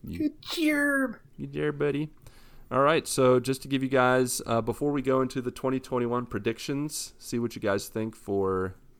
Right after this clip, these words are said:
Speaker 1: this year, what's gonna happen. The, uh, the total listens went from nine thousand five hundred and ninety to ten thousand four hundred forty-three for the year, so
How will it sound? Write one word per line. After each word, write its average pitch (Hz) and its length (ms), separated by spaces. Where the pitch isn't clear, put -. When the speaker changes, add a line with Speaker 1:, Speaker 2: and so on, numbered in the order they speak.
Speaker 1:
this - 240
year, 110 380
what's 95 240
gonna 90 220
happen. 113 500
The, 95 260
uh, 90 240
the 92 140
total 139 320
listens 123 480
went 113 220
from 95 580
nine 98 480
thousand 107 380
five 101 200
hundred 104 180
and 92 100
ninety 98 280
to 85 180
ten 117 220
thousand 131 520
four 110 140
hundred 113 260
forty-three 110 420
for 120 160
the 113 80
year, 120 240
so 95 420